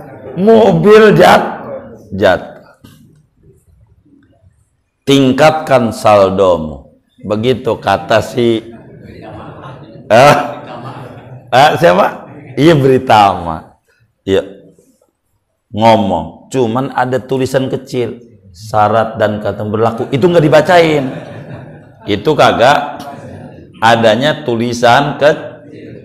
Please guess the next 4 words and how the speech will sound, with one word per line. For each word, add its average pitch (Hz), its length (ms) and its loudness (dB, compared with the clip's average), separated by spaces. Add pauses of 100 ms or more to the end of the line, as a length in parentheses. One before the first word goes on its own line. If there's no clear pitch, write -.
kecil. - 480 -18 (400)
Itu 214 320 0
dibaca 214 880 2
tuh. - 260 -12